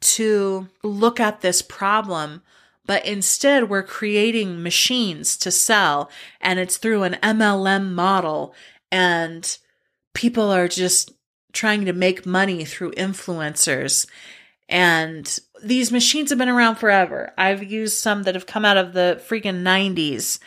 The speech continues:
but it's just remodeled and repackaged. And this idea that you can change your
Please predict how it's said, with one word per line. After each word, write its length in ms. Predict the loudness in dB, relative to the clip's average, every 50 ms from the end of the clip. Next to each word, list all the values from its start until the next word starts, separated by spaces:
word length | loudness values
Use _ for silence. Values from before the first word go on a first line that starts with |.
| -18 -20 -20 -20 -12 _
but 200 | -2 -2 -2 0
it's 180 | 0 0 2 2
just 180 | 2 2 0 -2
remodeled 680 | -2 0 0 2 2 2 2 2 2 2 2 0 0
and 180 | -2 -2 -2 -2
repackaged. 960 | -4 -4 -4 -4 0 2 2 2 2 2 0 0 0 0 -2 -2 -4 -2 -4
And 140 | -4 -4
this 160 | -4 -2 0 0
idea 500 | 0 0 -2 -2 -2 0 2 2 2 0
that 280 | 0 -2 -2 -2 -4
you 100 | -8 -10
can 180 | -6 -4 -2 0
change 520 | 2 2 2 2 2 0 -2 -2 -2 -2
your 420 | -2 0 0 0 0 0 0 -2